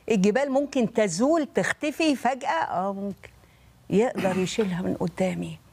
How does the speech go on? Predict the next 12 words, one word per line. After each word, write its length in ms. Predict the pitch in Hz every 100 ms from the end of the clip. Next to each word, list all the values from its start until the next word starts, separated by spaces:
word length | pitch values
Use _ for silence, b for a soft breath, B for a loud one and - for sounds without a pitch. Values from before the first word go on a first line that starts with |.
| b b b b
ممكن 380 | 220 - 226 202
يبقى 200 | 196 -
قدامك 560 | 196 165 226 226 202
جبال 1000 | 160 196 175 226 240 247 247 240 233 226 - b b b b b b _ -
أمراض، 480 | 185 185 175 180 175 - - - _ _ _ _ 185
جبال 400 | 196 170 202 190
احتياجات، 680 | - - 175 165 175 165 - - - - b b b b b b
جبال 500 | 196 202 240 247 220
مشاكل، 1120 | 208 185 - 240 233 196 - - - - 208 185 - - _ _ B B B B
جبال 600 | 202 233 208 302 285 -
تهز 760 | 240 180 214 285 220 185 185 226
الجبال، 1000 | 247 185 185 226 196 254 262 220 160